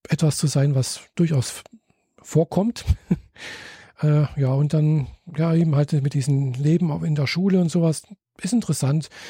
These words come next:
das Verhältnis der Schüler untereinander, wie sie sich kennenlernen, wie sie zueinander finden, welche Probleme sie haben und so weiter und so fort. Also es ist in, in, und, und, und auch die Geschichte, die f-, irgendwie die eine Lehr-, Schülerin hat dann in der Serie, äh,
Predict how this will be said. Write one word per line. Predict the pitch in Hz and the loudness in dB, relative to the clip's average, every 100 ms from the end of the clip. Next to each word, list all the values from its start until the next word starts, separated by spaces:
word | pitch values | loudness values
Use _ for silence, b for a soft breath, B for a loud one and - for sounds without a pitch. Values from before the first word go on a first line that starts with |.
| B | B
das | 139 | -6
Verhältnis | - 139 185 170 | 0 2 2 0
der | - | -2
Schüler | - 156 175 | 0 0 0
untereinander, | 185 202 160 165 170 156 | 0 2 2 2 2 0
wie | 156 | 2
sie | 160 | 0
sich | 147 156 - | 0 -4 -2
kennenlernen, | 175 185 175 170 165 165 B B B - | 2 2 4 4 2 0 B B B -4
wie | 156 | -2
sie | 147 | -2
zueinander | - 156 143 180 175 | 0 0 2 2 0
finden, | - 165 165 175 165 | 0 0 0 0 2
welche | 151 143 156 - - | 2 0 -2 -4 -6
Probleme | 151 151 175 180 | -2 2 4 2
sie | 180 | 2
haben | 139 151 160 160 B B B B B - | 2 2 2 0 B B B B B -4
und | 151 | -2
so | 160 | 0
weiter | 143 147 147 | 2 2 0
und | |
so | 147 | -2
fort. | 127 185 | -2 0
Also | 240 208 | 2 0
es | 170 | -2
ist | 196 - | -4 -4
in, | 175 208 | -2 -2
in, | 160 175 | -4 -6
und, | - 165 180 160 | -4 -6 -2 -2
und, | 156 175 | 0 0
und | 180 180 | 2 2
auch | 170 | 2
die | - | 2
Geschichte, | 156 156 190 - 151 | 2 2 0 0 0
die | 160 160 | 0 0
f-, | - - - 175 - 165 | -6 -16 -18 -20 -18 -6
irgendwie | 180 170 165 | -2 2 2
die | 147 | 2
eine | 156 165 | 2 2
Lehr-, | 160 196 | 2 0
Schülerin | 151 180 175 156 165 B B B B | 0 2 2 2 0 B B B B
hat | 156 - | -2 0
dann | 151 | 0
in | 175 143 | 0 0
der | 151 | -2
Serie, | 139 151 151 147 139 B B B B | 0 0 0 2 0 B B B B
äh, | 151 147 147 | 0 2 2